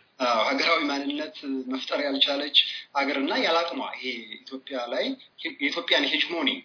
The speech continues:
ኢትዮጵያ የምስራቅ አፍሪካን የበላይ መሆን የምትፈልገውን ለመገዳደር፣ ለመፈታተን ስትሞክር አላስፈላጊ መፈራገጡ ነው የተጎዳችበት ሁኔታ አለው እና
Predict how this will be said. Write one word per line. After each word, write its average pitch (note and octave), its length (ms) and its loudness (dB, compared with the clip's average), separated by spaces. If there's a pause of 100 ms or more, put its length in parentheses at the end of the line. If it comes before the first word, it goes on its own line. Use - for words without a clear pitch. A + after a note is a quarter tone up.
(120)
ኢትዮጵያ C3+ 340 -2
የምስራቅ B2 460 -4
አፍሪካን C3+ 360 -2
የበላይ B2 300 0
መሆን A#2 240 -6
የምትፈልገውን A#2+ 640 -6
ለመገዳደር፣ C3 720 0 (160)
ለመፈታተን - 680 -2
ስትሞክር B2+ 440 -4 (600)
አላስፈላጊ B2+ 520 0 (180)
መፈራገጡ A#2+ 520 -4
ነው B2+ 140 -4
የተጎዳችበት B2 580 -4
ሁኔታ C3 160 -4
አለው C3 160 0
እና G#3 120 -2